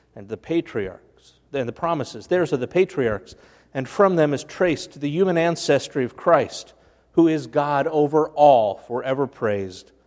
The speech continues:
Amen." See, it's not like God's word had failed, for not all who are descended from Israel are Israel, nor because they are his descendants are they all Abraham's children.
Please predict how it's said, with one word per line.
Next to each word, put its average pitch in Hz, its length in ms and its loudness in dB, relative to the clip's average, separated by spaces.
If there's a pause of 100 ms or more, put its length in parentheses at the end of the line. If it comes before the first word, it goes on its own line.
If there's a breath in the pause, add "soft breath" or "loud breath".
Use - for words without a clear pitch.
(280)
Amen." 104 520 -4 (2000 soft breath)
See, - 140 6
it's 185 100 4
not 220 220 2
like 165 240 2
God's 156 320 0
word 131 580 -4 (120)
had 110 120 -14
failed, 123 500 0 (840)
for 123 80 -8
not 131 200 -2
all 139 320 2 (100)
who 143 260 -8
are 120 440 0 (420 soft breath)
descended 117 580 -6
from 117 260 -16
Israel 110 540 -8
are 123 260 -4
Israel, 127 420 -8 (840 soft breath)
nor 117 260 2
because 127 400 0
they 131 160 2
are 139 80 4
his 139 180 -4
descendants 160 680 -6
are 151 200 2
they 147 160 0
all 135 360 2
Abraham's 139 640 -6
children. 131 500 0